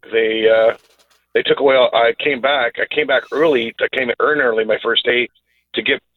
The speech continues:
back to my clients as much as I could. In the middle of me doing that, they took away all my leads, and they even took away, like, we have a list of our client list, and it shows, like, who you sold cars to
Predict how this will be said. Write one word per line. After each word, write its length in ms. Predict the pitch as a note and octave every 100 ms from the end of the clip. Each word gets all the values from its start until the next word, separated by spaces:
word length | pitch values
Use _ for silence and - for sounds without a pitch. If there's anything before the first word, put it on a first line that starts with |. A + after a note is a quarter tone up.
| -
back 220 | B2+ -
to 60 |
my 120 | A#2+ A2+
clients 460 | A2+ C3 A#2+ A#2 A2
as 80 |
much 180 | G#2+ A#2
as 80 | G#2
I 100 | G#2 -
could. 400 | D#3+ C#3 A2 - _ _ _ _ _
In 60 | C3+
the 60 |
middle 160 | C#3 C3+
of 60 |
me 120 | A#2+ A2
doing 260 | C3+ D3
that, 160 | A#2 A2+
they 80 | A#2
took 160 | - -
away 220 | C#3+ A#2+
all 160 | A#2+ B2
my 160 | A2
leads, 420 | A2 C3+ B2+ B2+ - - -
and 340 | A2+ A2 A2 - _ _ _ _
they 100 | F3+
even 160 | E3 E3
took 180 | E3 D3+
away, 320 | D3 C#3+ C#3
like, 280 | B2+ A2 -
we 120 | B2+ C3
have 140 | A#2+
a 40 |
list 400 | G#2+ B2 B2 -
of 140 | A#2+ G#2
our 180 | G#2+ F#2+
client 360 | - C#3 A#2+
list, 320 | A2 A2+ - -
and 120 | A2
it 80 | G#2+
shows, 220 | A#2+ A2+
like, 120 | G#2+ -
who 120 | A#2
you 120 | A2
sold 280 | - G#2 -
cars 280 | A2+ C3 -
to 180 | D#3+